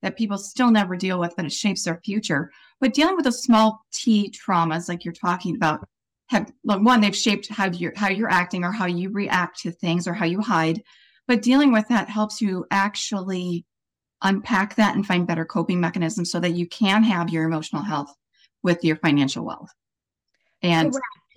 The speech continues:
Speaker 2: And, and the reason I emphasize small T, 'cause obviously big T traumas can have extreme influences on your life. You want an example there, read any of David Goggins'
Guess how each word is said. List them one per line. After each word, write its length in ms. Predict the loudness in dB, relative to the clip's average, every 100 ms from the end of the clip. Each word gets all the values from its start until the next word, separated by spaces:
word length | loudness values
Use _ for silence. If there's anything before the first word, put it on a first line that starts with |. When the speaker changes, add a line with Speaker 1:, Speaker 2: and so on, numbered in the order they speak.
| -2
Speaker 2:
And, 200 | 0 0
and 180 | 0 0
the 60 | 0
reason 360 | -4 -2 -2
I 140 | -2 -2
emphasize 720 | -4 -4 -6 -4 -4 -4 -4
small 300 | 0 0 0
T, 180 | -4 -6
'cause 120 | 0
obviously 800 | 0 2 0 -4 -8 -10 -10 -14 -4
big 260 | 0 0 0
T 260 | -8 -8
traumas 580 | -8 -12 -12 -12 -16 -14
can 180 | -8 -6
have 340 | -4 -6 -8 -10 _ _ _
extreme 1160 | -12 -12 -18 -20 -6 0 2 4 4 2 -2 -6 -4
influences 880 | -2 -2 -6 -10 -10 -10 -12 -14 -12
on 240 | -10 -10
your 160 | -10 -10
life. 500 | -8 -8 -8 -12 -20 _
You 80 | -2
want 160 | 0 2
an 120 | 2
example 540 | 0 -4 -4 -6 -8
there, 540 | -6 -4 -2 -2 -4 -6
read 300 | -6 -2 0
any 320 | 2 2 2
of 180 | 0 -2
David 420 | -2 -2 -2 -4
Goggins' 640 | -4 -4 -2 0 0 -2